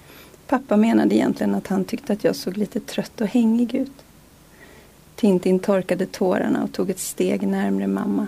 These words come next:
Näsorna nuddade varandra. Är du trött och hängig? Ja, det är jag faktiskt. Ibland är det för många saker samtidigt som behöver fixas.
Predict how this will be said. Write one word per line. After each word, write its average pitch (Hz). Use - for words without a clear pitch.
Näsorna 208
nuddade 214
varandra. 214
Är 269
du 302
trött -
och 226
hängig? 202
Ja, 185
det 196
är 202
jag 202
faktiskt. -
Ibland 233
är 196
det 190
för 196
många 196
saker 196
samtidigt -
som 202
behöver 196
fixas. -